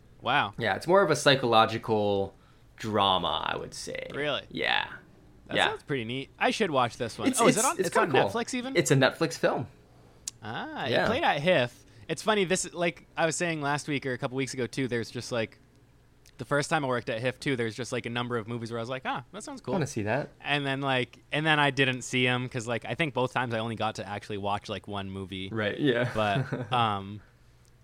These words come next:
Speaker 1: then, then come the Oscars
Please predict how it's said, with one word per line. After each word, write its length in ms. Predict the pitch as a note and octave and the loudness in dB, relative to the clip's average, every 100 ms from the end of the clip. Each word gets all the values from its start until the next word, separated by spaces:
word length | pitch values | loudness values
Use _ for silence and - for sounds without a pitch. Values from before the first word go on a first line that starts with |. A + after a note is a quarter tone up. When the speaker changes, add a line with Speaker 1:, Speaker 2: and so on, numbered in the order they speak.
| _ A#2 | _ 0
Speaker 1:
then, 360 | C#3+ C#3 C3+ C3+ | 4 4 2 -4
then 360 | A#2 C#3+ C3+ C3 - | 0 0 0 -6 -8
come 240 | D#3+ D3 | -4 -4
the 60 | B2+ | -2
Oscars 720 | A2+ B2+ B2+ B2+ A#2 G#2 - | 2 2 2 -4 -6 -6 -12